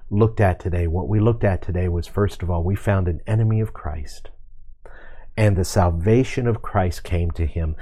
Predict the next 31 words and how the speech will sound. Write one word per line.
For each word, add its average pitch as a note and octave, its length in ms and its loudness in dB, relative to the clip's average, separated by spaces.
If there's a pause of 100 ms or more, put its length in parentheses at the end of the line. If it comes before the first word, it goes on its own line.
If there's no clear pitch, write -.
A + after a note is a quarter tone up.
(160)
and G2 160 4
he A2 140 4
was G#2+ 220 4
delivered A2+ 500 4
into A2+ 320 2
the F2 160 0
church C#3+ 360 2
of A#2+ 140 0
Christ G#2 480 0
and F#2 160 -2
became F#2 600 -2
a E2+ 260 -4 (360)
servant A2 680 0
of F2+ 200 -4
Christ. - 500 -6
I F#2 140 -2
encourage G#2 720 2
you F2+ 120 0
to D#2+ 140 -4
follow F2 580 -2 (360)
that A2 360 4
same B2+ 280 -4
path F#2+ 440 -2 (360)
as F2+ 160 -4
I E2+ 120 0
pray F#2+ 340 0
for - 160 -6
you E2 320 -2
today. D2 520 -6 (360)
Let's E2+ 200 -2
pray. D2 400 -8